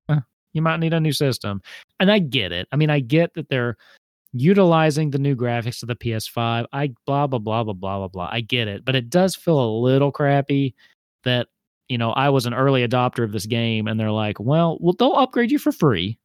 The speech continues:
So, I mean, it's not all bad. Like, so if I get a P S five, I don't have to rebuy seven R. So that is awesome. That is awesome. And I knew at some point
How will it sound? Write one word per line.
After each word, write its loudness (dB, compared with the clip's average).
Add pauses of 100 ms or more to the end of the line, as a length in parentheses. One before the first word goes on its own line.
So, -2
I 4
mean, 2
it's -2
not 4
all 4
bad. -2
Like, -2
so 2
if 2
I 2
get 4
a 2
P 0
S -2
five, -2
I 0
don't 0
have -2
to -4
rebuy 0
seven -4
R. -2
So -6
that 0
is 0 (160)
awesome. -2 (1040)
That 2
is 2
awesome. -6 (640)
And 4
I 4
knew 6
at 2
some 2
point -2